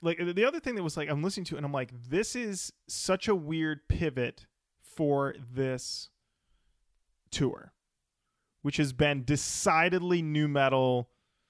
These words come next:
heavy, aggressive. I mean, sure, you've got rap, but it's, you know, it's in your face. And this seems sort of like, I don't wanna s-, call it an abandonment, but it's sort of like,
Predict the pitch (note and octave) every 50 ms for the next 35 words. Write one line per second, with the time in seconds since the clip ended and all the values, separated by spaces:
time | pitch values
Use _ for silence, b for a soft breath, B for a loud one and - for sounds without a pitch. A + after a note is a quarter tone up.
0 | _ _ _ _ _ - - - - D#3 D3 C3 C3+ D3 C#3+ C#3+ - C3+ A#2+ -
1 | C3+ B2 C#3 C#3 C3+ - - C#3 C3 C3 B2+ A#2+ B2+ C3+ B2 B2 B2+ B2 A#2+ -
2 | - - F3 E3 D#3 C#3+ C#3+ D3 B2+ C3 A#2 B2 C3+ C3+ B2+ B2+ B2 - - -
3 | - C3 - B2+ - - - - - D3 C#3 B2+ A#2+ A2+ A#2 B2+ - - - -
4 | B3+ C4 B3 A3+ G#3+ G3 F3+ D#3 A2+ - - - - - A#2+ - - - - -
5 | - - b b b b b b b b b b b b _ _ _ D3 D3 D3
6 | C#3+ C3 B2+ - F#3+ A3 G#3+ - - - G3+ G3 F#3 F3 D#3+ - - - E3+ D#3+
7 | D#3 D3+ C#3 C3+ C#3 C3+ C#3 C3+ C3 B2+ B2 - - - - _ _ _ _ _
8 | _ _ _ _ _ _ _ _ _ _ _ _ _ _ _ _ _ _ _ _
9 | _ - F#3 G#3 B3+ C4+ B3 A3 F#3+ - - - - - - - G3+ G3+ F#3+ E3+
10 | D#3 C3 A#2+ G#2 - A#2+ A#2 C#3+ F3 G#3 A#3+ C4+ D4+ D#4+ - G3+ D#3 D3+ - -
11 | - E3+ D#3+ D#3+ D3+ D3+ D3 D3 C#3+ C#3 C#3 C#3+ C3+ - -